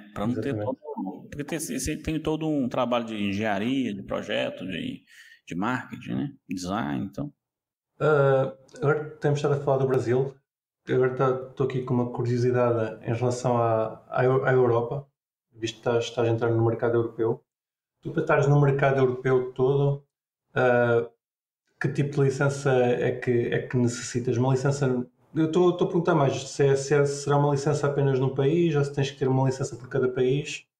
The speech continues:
Speaker 2: visto que somos Estados independentes?
Speaker 1: Tá, é,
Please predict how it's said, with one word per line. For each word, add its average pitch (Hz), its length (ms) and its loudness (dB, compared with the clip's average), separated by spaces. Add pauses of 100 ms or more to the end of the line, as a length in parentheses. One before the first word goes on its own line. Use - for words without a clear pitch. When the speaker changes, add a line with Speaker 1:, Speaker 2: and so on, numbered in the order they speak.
(340)
Speaker 2:
visto 120 220 -4
que - 60 -14
somos 120 180 -2
Estados 120 200 -2
independentes? 123 720 -2 (220)
Speaker 1:
Tá, 92 320 -6
é, 95 680 -4